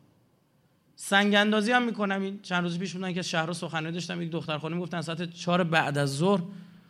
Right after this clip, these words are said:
اومده اینجا کار داره. ما هم ساعت سخنرانی ساعت ده شب تموم شد، هشت شروع می‌شه، نه چهار بعد از ظهر اومده بود اونجا وایساده. گفتم: "بیاد ببینم چیکار داره بنده خدا." بعد گریه زاری می‌گفت: "من می‌خوام حجاب داشته باشم،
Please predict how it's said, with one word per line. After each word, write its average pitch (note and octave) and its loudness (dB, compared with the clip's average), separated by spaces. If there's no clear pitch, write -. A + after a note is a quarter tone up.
اومده E3 4
اینجا F3+ 4
کار E3 4
داره. C3+ 0
ما D3+ 0
هم G3+ -2
ساعت F3 0
سخنرانی F3 -2
ساعت F#3 0
ده F3+ 6
شب E3+ 2
تموم C3 -2
شد، - -12
هشت G#3 6
شروع G#3+ 4
می‌شه، F3+ 0
نه G3 0
چهار A3+ 0
بعد G3+ 4
از F3+ 2
ظهر G3 2
اومده F3+ 2
بود E3+ 2
اونجا D3+ 0
وایساده. A#2 -4
گفتم: A3+ -4
"بیاد A3 2
ببینم A3+ 2
چیکار G#3+ -2
داره G3+ 0
بنده D#3+ -2
خدا." A#2+ -12
بعد G#3 -8
گریه G3+ 2
زاری F3+ -2
می‌گفت: F#3 -2
"من F3+ 4
می‌خوام F#3+ -2
حجاب E3+ 2
داشته G#3 -4
باشم، G#3+ -4